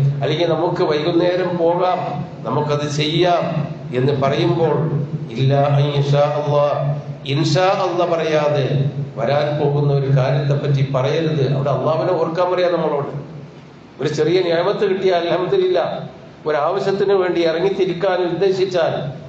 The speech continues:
ഇൻഷാ അല്ലാഹ് പറയാതെ നമ്മൾ ഇറങ്ങിത്തിരിക്കരുത് എന്ന് റസൂലുള്ള പഠിപ്പിച്ചത് എന്താണ്? ജീവിതത്തിന്റെ എല്ലാ സമയങ്ങളിലും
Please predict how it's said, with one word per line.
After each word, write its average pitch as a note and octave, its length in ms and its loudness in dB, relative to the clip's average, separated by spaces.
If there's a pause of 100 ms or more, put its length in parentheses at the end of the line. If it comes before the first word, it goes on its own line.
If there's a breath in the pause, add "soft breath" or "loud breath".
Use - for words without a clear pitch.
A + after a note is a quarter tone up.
(140)
ഇൻഷാ G#3 300 2
അല്ലാഹ് F#3 560 0
പറയാതെ F3+ 840 0 (140)
നമ്മൾ C#3 260 0
ഇറങ്ങിത്തിരിക്കരുത് D3 1000 0
എന്ന് F3 340 0
റസൂലുള്ള E3 440 0
പഠിപ്പിച്ചത് D#3 640 0
എന്താണ്? F3 580 -2 (1600)
ജീവിതത്തിന്റെ A#2+ 640 0
എല്ലാ A2+ 440 0
സമയങ്ങളിലും C#3 1040 0